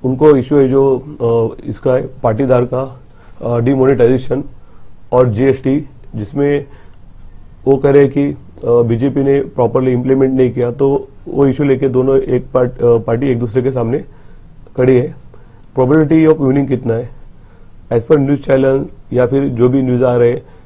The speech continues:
वो बोल रहे फिफ्टी फिफ्टी परसेंट, but थोड़ा, अ, बीजेपी की तरफ दिख रहा है क्योंकि वो रूलिंग पार्टी है वहाँ की,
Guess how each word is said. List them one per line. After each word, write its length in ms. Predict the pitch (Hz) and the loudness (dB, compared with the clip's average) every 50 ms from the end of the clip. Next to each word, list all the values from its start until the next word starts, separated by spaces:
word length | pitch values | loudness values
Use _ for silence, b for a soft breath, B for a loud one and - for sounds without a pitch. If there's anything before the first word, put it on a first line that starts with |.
| b b b - | b b b -2
वो 80 | 131 127 | 0 2
बोल 200 | 120 131 127 123 | 4 4 4 4
रहे 100 | 131 131 | 2 2
फिफ्टी 300 | 131 127 110 - 135 123 | 0 -2 -4 -2 -2 -2
फिफ्टी 260 | 117 123 110 113 143 | -2 -4 -2 -2 -2
परसेंट, 440 | 127 123 113 107 - 123 123 127 123 - b b b b b b b b b - - - - | 0 0 0 0 0 -4 -4 -6 -8 -14 b b b b b b b b b -20 -16 -4 0
but 140 | 123 135 135 131 131 | 0 0 0 0 2
थोड़ा, 260 | 131 135 139 143 143 | 2 4 4 4 4
अ, 260 | 143 - - - - - - - - - - - - | 2 0 -4 -10 -18 -20 -20 -20 -20 -20 -18 -6 0
बीजेपी 480 | 123 120 120 113 110 113 120 139 127 143 | 2 4 4 4 2 0 -2 0 0 0
की 80 | 147 | 0
तरफ 360 | 143 143 131 135 135 - - - - - 135 | 0 0 0 -2 -2 -4 -8 -18 -16 -10 -4
दिख 200 | 113 127 131 131 | -2 -2 0 2
रहा 120 | 123 117 | 2 2
है 80 | 120 123 | 2 0
क्योंकि 300 | 127 135 127 127 - 139 | 0 -2 -4 -2 -2 -2
वो 180 | 135 135 135 | 0 2 2
रूलिंग 320 | 123 117 123 131 131 135 123 | 2 2 2 0 0 0 0
पार्टी 240 | 127 120 117 120 131 | 0 0 0 0 -2
है 120 | 127 127 | -2 -2
वहाँ 200 | 120 120 120 120 | 0 -2 -2 -2
की, 240 | 110 - 127 - | -4 -6 -8 -8